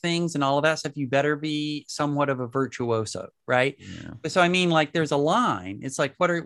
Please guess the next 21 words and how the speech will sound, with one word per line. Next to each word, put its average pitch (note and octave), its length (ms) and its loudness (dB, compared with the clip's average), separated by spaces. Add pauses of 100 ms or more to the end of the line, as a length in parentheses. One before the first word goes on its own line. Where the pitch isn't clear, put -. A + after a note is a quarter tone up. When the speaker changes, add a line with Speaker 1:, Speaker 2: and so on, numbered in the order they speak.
Speaker 1:
what, D3+ 300 -6
what E3 100 2
is D3+ 160 -4
your C#3+ 140 0
goal? C3 560 4
And B2+ 240 -4 (140)
most G3 360 -2
people F3+ 520 -4
don't E3 220 2
wanna D#3 300 4
be B2 160 -6
professionals, G#2 920 -10
right? C#3 360 0
And C3+ 220 -4
so C#3 400 0 (680)
I C3+ 100 -2
think, D#3 260 -4 (120)
y-, D3+ 180 -12 (100)
w-, D3+ 320 -12
you D#3 80 2
know, B2 180 -2